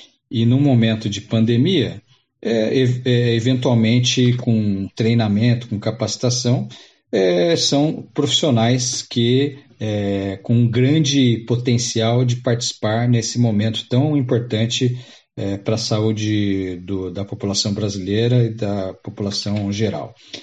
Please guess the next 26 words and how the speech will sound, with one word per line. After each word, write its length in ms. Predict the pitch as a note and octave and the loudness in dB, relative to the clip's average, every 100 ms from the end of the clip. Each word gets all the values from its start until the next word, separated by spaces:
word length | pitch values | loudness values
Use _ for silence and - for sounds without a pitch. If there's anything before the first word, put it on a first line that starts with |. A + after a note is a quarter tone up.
| - - | -10 -6
Então, 680 | B2 C3+ C3 C#3 C#3 C#3+ - | -2 0 2 2 0 -2 -4
é, 840 | B2 A#2 A2 G#2 G2+ G2 F#2+ - - - _ _ _ | -2 0 2 0 0 -2 -4 -8 -12 -20 _ _ _
pensando 480 | - A#2+ - A#2+ B2+ | -2 0 2 2 4
nisso, 480 | D3 C#3+ D3 F3 F3 - - _ _ - | 4 2 0 -4 -8 -14 -20 _ _ -10
é, 720 | G#2 G2+ G2 G2 G2 G2 F#2+ | -4 -2 -2 -2 -2 -4 -2
não 160 | G2+ A#2+ | 0 0
só 240 | B2 A#2+ | 2 0
na 80 | G#2+ | 0
odontologia, 680 | G#2 G#2 G#2 G2+ G2 G#2 A2 | 0 -2 -2 -2 -2 0 0
mas 240 | G2 F2+ | -2 -4
em, 300 | G#2 G#2 G2+ - | -4 -6 -8 -8
em 120 | G#2 | -6
todas 240 | B2 A2+ | -4 -4
as 140 | G#2+ - | -4 -6
categorias, 720 | A2+ A2+ G2 G2+ A2 G#2 G2 | -6 -6 -4 -2 0 -2 -4
em 120 | F#2+ | -8
todas 220 | - A#2 A2 | -4 -4 -2
as 120 | G#2+ | -4
profissões 480 | G#2+ G2 - G2 F#2+ | -4 -4 -4 -6 -6
da 140 | A2 | -4
saúde, 520 | - G2 G#2+ A#2+ - - - _ _ _ | -4 -2 -2 -2 -4 -14 -20 _ _ _
o 180 | - D3+ | -8 -4
Ministério 800 | D3+ C3+ B2 C3 A#2+ A2+ G#2+ G2 | 0 0 0 0 0 2 0 0
baixou 340 | F#2 G2 - F#2+ | -4 -6 -4 -6
a 60 | |
portaria 760 | - G#2 - B2 A#2+ C3+ E3+ | -4 -4 0 0 2 2 0